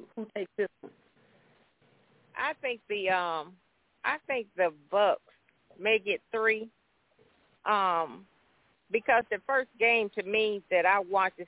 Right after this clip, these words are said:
Speaker 2: seemed like, you know, they, they won, but they barely, they barely won.
Speaker 1: Mm-hmm.
Speaker 2: Uh, it's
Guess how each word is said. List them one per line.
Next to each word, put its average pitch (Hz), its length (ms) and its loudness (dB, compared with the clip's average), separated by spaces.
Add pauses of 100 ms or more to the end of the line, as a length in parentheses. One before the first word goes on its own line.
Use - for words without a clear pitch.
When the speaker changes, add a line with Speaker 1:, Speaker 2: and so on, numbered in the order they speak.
Speaker 2:
seemed 208 160 -4
like, 175 220 2
you 202 80 -6
know, 170 180 2 (400)
they, 214 360 2 (120)
they 226 140 4
won, 220 500 0
but 190 160 2
they 190 120 0
barely, 175 420 0 (180)
they 175 120 0
barely 170 340 4
won. 143 380 -6 (540)
Speaker 1:
Mm-hmm. 170 200 2
Speaker 2:
Uh, 175 140 6
it's 160 140 -2